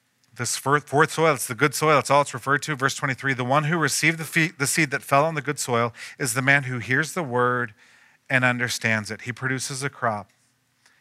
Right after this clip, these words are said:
yielding a hundred, sixty, or thirty times what was sown." You know, it,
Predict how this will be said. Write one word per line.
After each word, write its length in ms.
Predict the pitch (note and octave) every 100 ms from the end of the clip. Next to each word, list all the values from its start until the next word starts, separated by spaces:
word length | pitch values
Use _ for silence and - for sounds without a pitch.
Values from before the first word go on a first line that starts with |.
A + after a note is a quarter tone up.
| _
yielding 280 | B2 A#2+ A2
a 60 |
hundred, 500 | G2 D3 D3+ D3+ C#3+
sixty, 480 | - - C3 - C#3+
or 120 | B2+
thirty 260 | G#2+ A#2 A2+
times 460 | - G#2 G#2 G2 -
what 120 | G2+
was 120 | E2+
sown." 340 | - G2 F#2+ F#2 _ _ _ _ _ _ _ _ _ _ _ _ _ _ _ _ _ _ _ _ _ _ _ _ _
You 100 | -
know, 180 | A#2 A2
it, 140 | B2